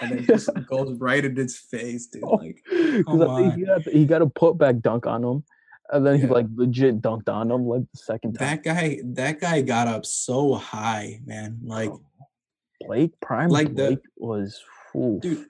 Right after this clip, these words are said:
Speaker 1: the, the
Speaker 2: Oof.
Speaker 1: Kia, I think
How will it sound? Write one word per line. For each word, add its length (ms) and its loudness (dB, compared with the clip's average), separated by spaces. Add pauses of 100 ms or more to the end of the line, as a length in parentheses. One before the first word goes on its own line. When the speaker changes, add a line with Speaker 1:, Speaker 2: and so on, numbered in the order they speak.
(800)
Speaker 1:
the, 500 -2
the 140 2
Speaker 2:
Oof. 140 -10
Speaker 1:
Kia, 200 4 (140)
I 120 0
think 300 -4